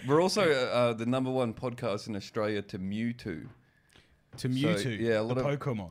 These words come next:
Speaker 1: No, no, no. A lot of
Speaker 2: <laughs> The clone Mew.
Speaker 1: No, a
Speaker 2: Mewtwo.
Speaker 1: a lot of our, um,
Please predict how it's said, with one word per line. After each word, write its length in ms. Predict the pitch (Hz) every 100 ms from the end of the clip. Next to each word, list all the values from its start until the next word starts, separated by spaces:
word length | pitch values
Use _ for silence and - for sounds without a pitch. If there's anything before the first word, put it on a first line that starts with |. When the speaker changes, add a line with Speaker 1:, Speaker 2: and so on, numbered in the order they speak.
| 87
Speaker 1:
No, 260 | 123 131
no, 220 | 135 131 123
no. 320 | 127 123 117
A 80 | 110
lot 140 | 123
of 60 | 131 349
Speaker 2:
<laughs> 500 | - - 539 - -
The 160 | 196
clone 500 | 175 156 170 175 156 143
Mew. 320 | 160 127 95 -
Speaker 1:
No, 260 | 139 143 131
a 20 |
Speaker 2:
Mewtwo. 460 | 170 156 160 165 98
Speaker 1:
a 60 | 120
lot 180 | 135 143
of 120 | 135
our, 400 | 131 123 120
um, 40 | 117